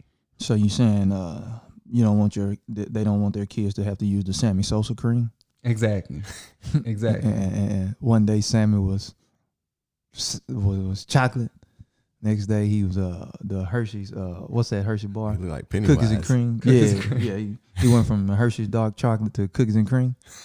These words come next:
Speaker 2: Yeah.
Speaker 1: Yeah. Yeah, Sammy.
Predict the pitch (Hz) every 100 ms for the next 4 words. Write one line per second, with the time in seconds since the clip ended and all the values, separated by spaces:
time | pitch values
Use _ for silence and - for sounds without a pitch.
0 | - - - 131 170 202 107 107 110 95
1 | 120 _ _ _ _ - 104 92 - -
2 | 104 90